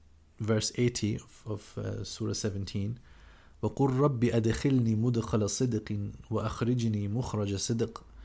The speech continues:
وَاجْعَلْ لِي مِن لَّدُنْكَ سُلْطَانًا نَصِيرًا. And say, "My Lord, cause me to enter a sound entrance and to exit a sound exit,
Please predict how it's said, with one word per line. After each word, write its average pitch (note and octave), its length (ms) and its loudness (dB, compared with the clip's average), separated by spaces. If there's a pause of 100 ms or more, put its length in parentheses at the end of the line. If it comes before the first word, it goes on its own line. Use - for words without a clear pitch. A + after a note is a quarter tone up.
(300)
وَاجْعَلْ A#2 460 4
لِي G#2+ 160 4
مِن A2 180 2
لَّدُنْكَ A2 340 0
سُلْطَانًا A2+ 720 0
نَصِيرًا. F#2+ 460 -2 (1000)
And A#2 160 2
say, D3+ 300 4
"My A#2 160 2
Lord, C3+ 360 4
cause C#3+ 280 2
me B2 80 0
to - 160 -4
enter A#2 380 0
a A2 120 -4
sound G2 280 0
entrance A#2 560 -2 (320)
and G#2+ 140 -2
to - 140 -2
exit A#2+ 380 -2
a G#2+ 80 -4
sound G2 300 -2
exit, G#2+ 320 -2